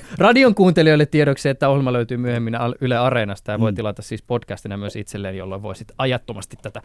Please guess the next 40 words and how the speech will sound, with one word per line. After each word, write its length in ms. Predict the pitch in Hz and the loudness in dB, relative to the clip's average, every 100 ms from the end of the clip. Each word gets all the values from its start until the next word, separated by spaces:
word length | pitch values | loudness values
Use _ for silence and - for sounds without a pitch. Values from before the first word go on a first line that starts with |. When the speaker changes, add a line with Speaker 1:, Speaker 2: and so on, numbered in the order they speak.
| - - - - | -20 -20 -20 -6
Speaker 1:
ohjelmaa 420 | 120 117 110 104 | -2 -2 -2 -4
kuunnella. 440 | 104 123 113 107 101 - | -4 -4 -4 -4 -8 -12
Ö, 240 | - 131 131 | -4 -2 0
mi-, 200 | 175 190 | -2 -4
mitä 180 | 220 214 | 0 0
sä 80 | 170 | 2
luulet, 220 | 165 143 | 0 0
mitä 160 | 175 | -4
sä 60 | 156 | -4
luulet, 260 | 131 120 - | -2 -4 -6
että 200 | - - _ - | -14 -16 _ -10
tässä 240 | 123 131 | -8 -6
Smolanderin 500 | 123 151 135 113 101 | -4 -2 0 -2 -6
keississä 360 | - 98 110 - | -10 -12 -12 -8
käy? 200 | 139 113 - _ _ _ _ _ _ _ | -4 -4 -6 _ _ _ _ _ _ _
Speaker 2:
Se 120 | - | -2
on 140 | 139 - | -2 0
pitkä 340 | 147 - 143 | -2 -2 -4
prosessi 520 | 147 160 139 107 - | -2 -2 -2 -8 -10
tietysti. 500 | - 92 - - - - _ _ _ _ _ _ - | -8 -8 -8 -18 -20 -20 _ _ _ _ _ _ -12
Mut 140 | 120 | -8
siellä 300 | - 160 90 | -2 -2 -2
on 60 | 104 | -4
nyt 100 | 113 | -4
ensimmäistä 540 | 147 139 139 143 - | -4 -2 -2 -2 -6
kertaa 440 | - 147 120 135 127 | -4 -4 -4 -6 -4
poliisisedät 760 | 156 151 131 127 143 135 123 | 0 2 0 -4 -4 -4 -4
on 180 | 143 135 | -4 -6
pakko 340 | - 151 - 131 | -4 -6 -4 -4
tulla 260 | 147 135 | -2 -2
saliin 420 | - 156 117 - _ _ _ _ _ _ _ _ _ 120 | -2 -2 -2 -4 _ _ _ _ _ _ _ _ _ -6
vastaamaan, 580 | 131 - 123 120 123 | -6 -4 -8 -6 -6
mitä 180 | 120 117 | -6 -4
he 60 | 120 | -2
ovat 220 | 131 - | -2 -4
tehneet. 460 | 147 107 95 - _ _ _ _ _ - | -4 -2 -4 -10 _ _ _ _ _ -8
Koska 240 | 135 - | -8 -4
siellä 260 | 113 135 104 | -2 0 0
on 60 | |
myöskin 320 | 113 135 - | 0 -2 -4